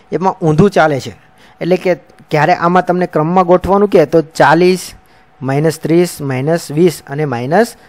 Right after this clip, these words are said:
દસ. સૌથી મોટી કઈ આવશે? માઇનસ દસ. અને સૌથી નાની પૂછાય તો કઈ આવશે? માઇનસ ચાલીસ. તો આપણે યાદ રાખીશું સૌથી મોટી પૂછાણી છે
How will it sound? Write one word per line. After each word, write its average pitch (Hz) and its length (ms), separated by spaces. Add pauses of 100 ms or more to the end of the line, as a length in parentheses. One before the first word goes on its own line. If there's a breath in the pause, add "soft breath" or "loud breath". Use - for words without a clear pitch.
(160 soft breath)
દસ. 165 180 (360 soft breath)
સૌથી 160 260
મોટી 175 320
કઈ 202 180
આવશે? 180 460 (420 soft breath)
માઇનસ 160 380
દસ. 185 380 (640 soft breath)
અને 151 100
સૌથી 151 380
નાની 156 360
પૂછાય 190 380
તો 185 120
કઈ 196 160
આવશે? 165 500 (280 soft breath)
માઇનસ 139 640 (120)
ચાલીસ. 135 360 (300 soft breath)
તો 135 60
આપણે 139 180
યાદ 151 200
રાખીશું 170 420
સૌથી 151 300
મોટી 156 300
પૂછાણી 175 420
છે 127 200